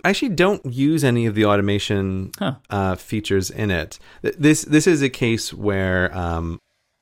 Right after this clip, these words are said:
Speaker 1: basically my assistant and I were running up against some limitations in Wunderlist. We just ran into some things where, like, this isn't, this isn't working great
Speaker 2: Mm.
Speaker 1: anymore. Um, and primarily one of the things was, like, the need to pri-, be able to prioritize certain tasks above others.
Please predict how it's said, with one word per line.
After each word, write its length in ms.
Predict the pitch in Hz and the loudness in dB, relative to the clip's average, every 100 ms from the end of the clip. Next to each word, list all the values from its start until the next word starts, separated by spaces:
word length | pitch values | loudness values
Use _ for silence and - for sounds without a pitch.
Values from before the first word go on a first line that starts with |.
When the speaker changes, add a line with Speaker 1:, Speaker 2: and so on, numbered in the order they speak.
| _ - | _ 0
Speaker 1:
basically 280 | 135 139 131 | 2 4 2
my 120 | 117 | 2
assistant 320 | 110 127 123 | 2 0 -2
and 60 | 110 | 0
I 40 | |
were 100 | 104 92 | 2 2
running 300 | 95 90 87 | 2 0 -4
up 120 | - | -6
against 320 | 82 87 78 | -8 -8 -6
some 140 | 87 90 | -6 -4
limitations 1000 | 90 85 92 87 92 90 90 - - - | -4 -4 -6 -4 -4 -4 -6 -10 -16 -12
in 120 | 95 | -8
Wunderlist. 680 | 90 107 117 135 147 - - | -4 -2 0 0 -2 -8 -6
We 140 | 135 131 | 2 4
just 140 | 135 | 4
ran 280 | 120 120 120 | 4 4 4
into 160 | 110 104 | 0 -2
some 140 | 104 | -2
things 140 | 98 92 | -2 0
where, 60 | |
like, 140 | 90 98 | 0 0
this 120 | 113 | 2
isn't, 340 | 120 113 107 | 2 0 -2
this 120 | 107 104 | -2 -2
isn't 160 | 98 | 0
working 380 | 82 92 104 104 | -2 -2 -2 -4
great 240 | - 107 101 | 0 0 0
Speaker 2:
Mm. 100 | 104 | -4
Speaker 1:
anymore. 500 | 104 104 104 107 120 | -4 -2 -2 -2 -6
Um, 440 | 95 87 82 78 76 _ _ _ _ _ _ _ _ - | -4 -2 -4 -6 -12 _ _ _ _ _ _ _ _ 0
and 80 | |
primarily 340 | - 101 101 98 | 2 4 4 4
one 120 | 95 | 2
of 40 | 92 | -2
the 60 | |
things 160 | 90 85 | -4 -6
was, 80 | 82 | -8
like, 140 | 82 | -6
the 80 | 90 | -6
need 160 | 92 | -6
to 80 | 82 | -8
pri-, 160 | - - - | -10 -12 -6
be 80 | |
able 140 | 98 92 | -4 -4
to 100 | 98 | -8
prioritize 680 | - 87 87 95 95 95 98 | -8 -6 -2 -2 -2 -4 -4
certain 260 | - - 104 | -4 -6 -4
tasks 360 | 92 92 - | -6 -6 -8
above 200 | 98 87 | -6 -4
others. 360 | 98 113 170 | -2 -2 -4